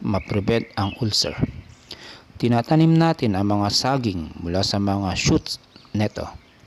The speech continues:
or kung tawagin ng mga farmer ay r-, rhizome. Ito ang isang halimbawa ng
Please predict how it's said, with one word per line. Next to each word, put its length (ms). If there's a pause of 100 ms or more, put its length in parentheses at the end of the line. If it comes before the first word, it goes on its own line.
(720)
or 400
kung 240
tawagin 480
ng 80
mga 240
farmer 640
ay 320 (640)
r-, 160 (800)
rhizome. 560 (1900)
Ito 160
ang 160
isang 240
halimbawa 560
ng 400